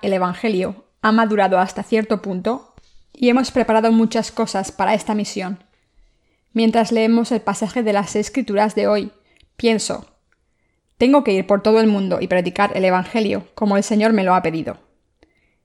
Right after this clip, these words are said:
Debemos ir por todas partes para distribuir nuestros libros cristianos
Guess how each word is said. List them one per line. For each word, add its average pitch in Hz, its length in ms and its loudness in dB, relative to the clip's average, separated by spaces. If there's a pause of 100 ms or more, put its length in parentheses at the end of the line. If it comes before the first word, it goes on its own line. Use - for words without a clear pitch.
(100)
Debemos 226 440 4
ir 240 160 -2
por 208 180 0
todas 196 300 0
partes 208 440 -2
para 185 280 2
distribuir 208 640 -2
nuestros 196 420 -2
libros 196 340 2
cristianos 202 680 -2